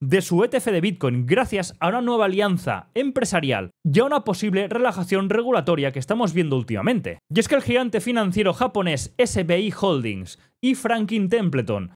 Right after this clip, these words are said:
están formando una empresa conjunta centrada en criptomonedas, y esto podría facilitar la introducción de estos E T F de Bitcoin en el mercado japonés. Además de esto, el exchange Byflyer adquirió F T X Japón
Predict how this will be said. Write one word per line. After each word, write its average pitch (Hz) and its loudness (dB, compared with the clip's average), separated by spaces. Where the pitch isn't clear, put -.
están 233 2
formando 208 2
una 269 0
empresa 185 0
conjunta 175 -2
centrada 175 0
en 208 -2
criptomonedas, 127 -2
y 247 4
esto 208 2
podría 233 2
facilitar 185 -2
la 214 0
introducción 175 0
de 160 2
estos 220 -2
E 226 4
T 208 0
F 202 0
de 226 2
Bitcoin 120 -2
en 220 2
el 262 2
mercado 165 0
japonés. 123 -4
Además 240 4
de 208 2
esto, 160 -2
el 220 -2
exchange 185 -2
Byflyer 151 -2
adquirió 208 2
F 233 0
T 196 0
X 143 -2
Japón 143 0